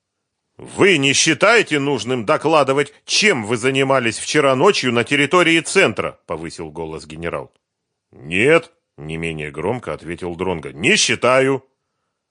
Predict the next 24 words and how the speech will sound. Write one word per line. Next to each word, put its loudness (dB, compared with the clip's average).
Академик -8
Финкель -12
удивленно -8
повернулся -8
к -20
нему. -16
Архипов -12
изумленно -10
развел -12
руками. -16
"Я 2
летел 2
почти -2
сутки, -2
чтобы 0
как -2
можно -2
быстрее 0
добраться 2
до 0
центра", -2
спокойно -6
сообщил -8
Дронго. -8